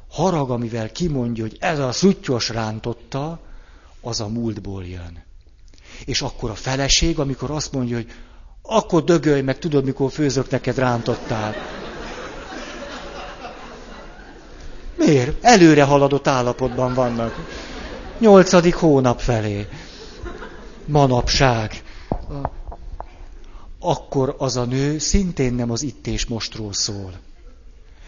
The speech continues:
Mert ha az itt és mostról szólna, akkor mondjuk a következő mondatát mondaná. Ejha, te aztán dühös vagy. Akkor valami ilyesmit mondana. Vagy azt mondaná,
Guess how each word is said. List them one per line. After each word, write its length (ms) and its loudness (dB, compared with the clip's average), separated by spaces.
Mert 280 0
ha 100 -4
az 120 -2
itt 340 -2
és 200 2
mostról 460 -2
szólna, 480 -2
akkor 260 -2
mondjuk 320 0
a 80 -2
következő 640 -2
mondatát 600 -4
mondaná. 640 -4
Ejha, 580 0
te 120 -4
aztán 500 -4
dühös 380 -6
vagy. 360 -12
Akkor 340 -4
valami 320 -2
ilyesmit 520 -6
mondana. 600 -8
Vagy 140 2
azt 220 -2
mondaná, 420 -4